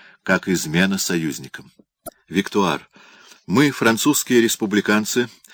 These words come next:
высказывавшие двадцать пять лет такую снисходительность к преступлениям царизма, должны быть снисходительней в течение нескольких месяцев к ошибкам молодой доблестной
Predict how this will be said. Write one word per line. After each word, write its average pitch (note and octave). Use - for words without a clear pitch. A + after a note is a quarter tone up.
высказывавшие A2+
двадцать G2+
пять G#2
лет G2+
такую F2+
снисходительность G2+
к -
преступлениям F#2
царизма, F#2+
должны D3+
быть D3+
снисходительней C3
в -
течение B2
нескольких A#2
месяцев G#2
к -
ошибкам A2
молодой G2+
доблестной G2+